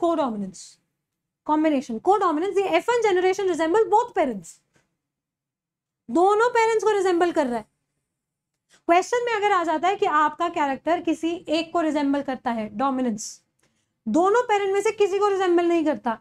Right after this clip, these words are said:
इनकम्प्लीट डोमिनेंस, दोनों पेरेंट को रिजेंबल करता है,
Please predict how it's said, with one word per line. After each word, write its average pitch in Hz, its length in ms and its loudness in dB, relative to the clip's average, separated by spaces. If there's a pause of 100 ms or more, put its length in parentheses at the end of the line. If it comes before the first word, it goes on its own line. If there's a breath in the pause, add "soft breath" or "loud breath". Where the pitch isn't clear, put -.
(160)
इनकम्प्लीट 294 560 0
डोमिनेंस, 220 520 -4 (480)
दोनों 392 380 4
पेरेंट 453 320 -2
को 415 80 2
रिजेंबल 359 420 2
करता 302 260 0
है, 233 160 -2